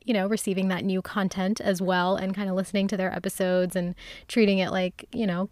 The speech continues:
a different podcast, not my own podcast. <laughs> So that's been quite fun, but this is crazy to finally be back.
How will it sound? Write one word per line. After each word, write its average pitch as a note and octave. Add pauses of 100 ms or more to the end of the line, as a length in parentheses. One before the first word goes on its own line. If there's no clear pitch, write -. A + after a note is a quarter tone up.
a B3
different G3+
podcast, F#3+
not F#3+
my F#3
own F#3
podcast. G3+ (260)
<laughs> -
So A3
that's A#3
been A3+
quite G#3+
fun, F#3+ (160)
but F#3+ (500)
this A3
is G#3
crazy F3
to G3
finally F3
be -
back. -